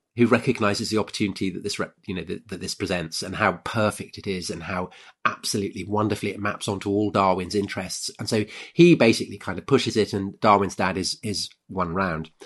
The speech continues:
The next problem is, um, Darwin goes rushing down to London to meet Fitzroy, who says, "Oh, I've offered it to a friend of mine. Sorry, but,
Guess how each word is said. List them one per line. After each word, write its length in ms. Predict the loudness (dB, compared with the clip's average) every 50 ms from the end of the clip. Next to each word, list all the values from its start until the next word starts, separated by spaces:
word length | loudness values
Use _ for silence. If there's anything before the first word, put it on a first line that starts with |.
| -18 -18 -18 -18 -18 -18 -2 4
The 80 | 6
next 240 | 8 8 8 6 4
problem 320 | 4 4 6 6 6 4
is, 300 | 4 2 0 0 -2 -4 _ 2
um, 480 | 6 6 8 6 6 4 0 -2 -6 -8 -14 -20 _ _ _ -18 -16 -16 -16 -4 2
Darwin 260 | 6 8 8 10 8
goes 160 | 8 8 6 8
rushing 380 | 8 6 6 8 6 6 6
down 460 | 6 6 6 6 6 6 4 0 -4 _ _
to 80 | 0 2
London 480 | 4 4 4 2 -2 -6 -8 -8 -10 -12 _ _ _ _ _ _ _ _ _ _ _ _ _ -6
to 140 | -2 0 2
meet 200 | 4 2 2 0
Fitzroy, 600 | -2 -6 -6 -6 -6 -6 -4 -4 -4 -6 -4 0
who 100 | 0 2
says, 300 | 4 4 4 2 2 0 0
"Oh, 280 | 2 4 6 4 4 4 2
I've 160 | 2 2 2
offered 240 | 2 0 -2 -4 -6
it 80 | -6
to 160 | -6 -4 -6 -4
a 40 |
friend 260 | -2 -2 -2 -2 -2 -2
of 60 | -6
mine. 260 | -6 -6 -6 -8 -12 _ _ _ _ _ _ _ _ _ _ _ -4
Sorry, 420 | 0 0 0 0 0 -4 -6 -6 _
but, 140 | -2 -2 -2